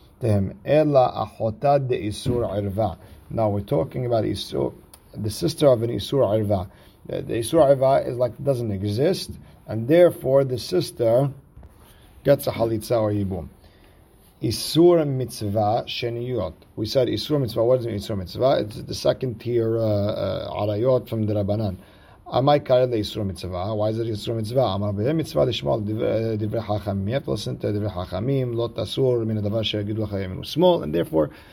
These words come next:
you have to listen to them. איסור קדושה, אלמנה לכהן גדול, גרושה וחוצה לכהן הדיוט, ועמאי קרא להו איסור קדושה. Why is it איסור קדושה? דכתיב, "קדושים יהיו לאלוהיהם." You have to be kadosh to, to, to your God.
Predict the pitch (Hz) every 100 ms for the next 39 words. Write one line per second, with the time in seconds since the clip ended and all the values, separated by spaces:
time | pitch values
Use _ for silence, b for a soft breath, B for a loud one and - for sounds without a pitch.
0 | B B - - 120 101 104 101 101 -
1 | - b b b - 113 - 165 165 165
2 | 131 117 104 147 143 131 107 110 131 127
3 | 113 104 117 110 98 101 135 120 107 98
4 | 131 107 95 120 107 107 98 92 120 127
5 | - 107 101 123 139 - 120 113 110 110
6 | 120 113 113 107 95 92 120 117 117 120
7 | 113 101 104 - - 127 120 107 - 127
8 | 104 101 101 131 113 113 147 123 117 104
9 | 107 107 101 113 110 82 - b b b
10 | b b b - - 107 107 107 120 147
11 | 123 - 95 104 110 107 113 113 113 113
12 | - 113 120 127 135